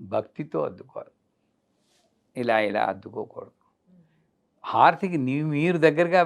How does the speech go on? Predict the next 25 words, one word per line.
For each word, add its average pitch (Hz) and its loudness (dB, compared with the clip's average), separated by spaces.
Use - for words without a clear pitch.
వెళ్ళా 147 2
కానీ 135 0
అది 127 4
వస్తుంది 180 -2
కదా 143 6
అని 147 0
దూరంగా 131 2
నిల్చోకూడదు. 110 -8
ఇప్పుడు 107 -12
లైన్లో 165 2
ఉంటే 208 0
పర్లేదు, 165 2
నిల్చుంటారు, 143 -2
అక్కడెక్కడో 165 2
ఉంటారు, 180 2
లైన్ 180 2
ఏమి 180 2
ఉండదు. 123 -4
మీరు 131 -2
కొంచెం 143 -2
అడుగు 147 4
ముందుకెళ్ళి, 170 -4
భగవంతుని 151 -8
హారతి 151 -2
కదా. 160 -6